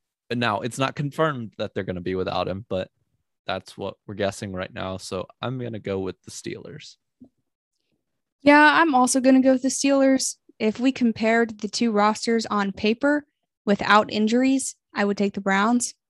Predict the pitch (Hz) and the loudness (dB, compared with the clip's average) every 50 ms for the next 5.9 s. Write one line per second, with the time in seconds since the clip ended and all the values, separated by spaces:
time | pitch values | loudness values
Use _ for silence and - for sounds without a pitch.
0 | _ - 226 - - - - 254 240 _ - - - - - _ _ - - 196 | _ -4 -4 -4 -4 -8 -10 -10 -10 _ -14 -20 -20 -20 -20 _ _ -2 -2 -2
1 | 196 - 196 190 196 202 202 208 202 202 208 196 196 196 214 220 220 - _ _ | 0 0 -2 -2 -2 -2 -2 -2 -2 -2 -2 -2 -2 0 0 -2 -4 -6 _ _
2 | _ _ _ - 208 196 - 190 190 196 202 208 208 202 - - 233 185 190 190 | _ _ _ -6 -6 -4 -2 -2 -2 0 0 0 -2 -2 -4 -8 -12 -8 -6 -4
3 | 190 196 196 214 277 294 233 - - - - - 214 208 208 208 202 202 202 - | -4 -4 -6 -8 -12 -10 -8 -6 -6 -4 -4 -2 0 0 0 0 0 -2 -4 -4
4 | - 202 202 202 202 202 202 202 - 196 196 202 214 208 202 208 214 208 202 202 | -6 -6 -4 -2 -2 -2 -2 -2 -4 -4 -4 -2 -4 -4 -4 -4 -4 -4 -4 -4
5 | 202 202 202 196 196 196 - - 202 196 196 196 190 196 185 - - - | -4 -4 -6 -4 -6 -8 -6 -6 -6 -6 -6 -4 -6 -6 -6 -6 -8 -10